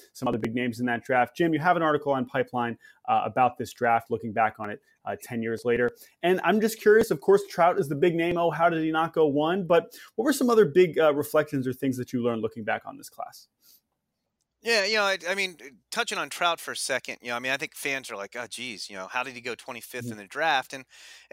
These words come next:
Speaker 2: and there were a couple things at play. I mean, one, the, you know, it's one of my favorite scouting directors and Jonathan's favorite scouting directors would say, "The draft is hard." <laughs> Like, that, that's one. But I, I think the industry underrated how good the bat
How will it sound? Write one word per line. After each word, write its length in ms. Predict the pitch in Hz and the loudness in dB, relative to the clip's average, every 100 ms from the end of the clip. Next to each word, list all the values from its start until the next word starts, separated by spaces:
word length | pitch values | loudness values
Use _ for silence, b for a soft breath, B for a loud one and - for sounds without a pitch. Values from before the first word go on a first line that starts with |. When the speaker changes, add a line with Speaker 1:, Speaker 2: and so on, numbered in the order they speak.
| 104 | -6
Speaker 2:
and 120 | 165 185 | -2 -2
there 80 | |
were 140 | 208 254 | 0 0
a 40 | |
couple 240 | - 208 190 | -2 -6 -8
things 320 | 180 160 151 | -8 -8 -10
at 80 | - | -8
play. 200 | 123 117 | -4 -4
I 40 | |
mean, 180 | 147 165 | -4 -4
one, 400 | 208 185 156 156 _ - | 0 0 -2 -8 _ -20
the, 60 | 139 139 | -16 -12
you 100 | 143 | -6
know, 180 | 139 139 | -4 -4
it's 320 | 139 139 139 123 _ | -4 -8 -12 -20 _
one 180 | 139 160 | -8 -8
of 320 | 143 123 - | -8 -12 -20
my 280 | 123 131 135 | -10 -2 -2
favorite 340 | 135 143 131 - | -2 -6 -6 -8
scouting 320 | - 127 123 | -4 -4 -4
directors 440 | 120 120 123 117 | -6 -8 -12 -18
and 60 | 113 | -10
Jonathan's 380 | 123 131 123 - | -6 -6 -6 -14
favorite 320 | 123 110 107 | -12 -12 -10
scouting 320 | - 120 117 | -6 -4 -4
directors 420 | 113 113 - 107 | -6 -8 -10 -18
would 140 | 110 - | -14 -10
say, 380 | - 113 110 - _ _ _ _ _ | -4 -4 -4 -6 _ _ _ _ _
"The 80 | 131 | -10
draft 340 | 156 262 285 - | -2 0 0 -6
is 80 | |
hard." 340 | - 160 101 82 | -6 -4 -4 -8
<laughs> 60 | _ - | _ -14
Like, 220 | 117 170 | -10 -8
that, 180 | 131 175 | -4 -2
that's 240 | 180 202 156 | 0 -4 -4
one. 280 | 151 101 - B B B B | -6 -6 -8 B B B B
But 180 | 208 214 | 4 4
I, 200 | - 202 | 4 2
I 40 | 202 | 2
think 380 | - 240 240 - | 0 -2 -4 -6
the 160 | 170 | -6
industry 400 | 185 233 - 220 | -4 -6 -6 -4
underrated 640 | 156 185 170 156 156 156 151 _ - | -4 -4 -2 -2 -2 -6 -8 _ -6
how 180 | 147 160 | -2 -2
good 240 | 165 160 | -2 -8
the 80 | 135 | -4
bat 400 | 123 131 139 | 2 4 2